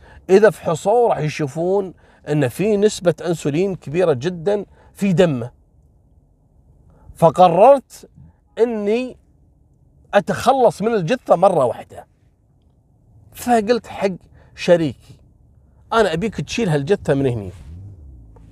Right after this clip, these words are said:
طبعا تقول إلى الآن ما توفى، يعني أنا كنت منتظرة ساعة، ساعتين،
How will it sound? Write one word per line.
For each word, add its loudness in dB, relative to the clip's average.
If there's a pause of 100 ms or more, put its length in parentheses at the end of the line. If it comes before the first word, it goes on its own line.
(160)
طبعا 2
تقول 0
إلى 2
الآن 0
ما -2
توفى، -6
يعني -8 (260)
أنا 2
كنت -6
منتظرة 0
ساعة، 2
ساعتين، -6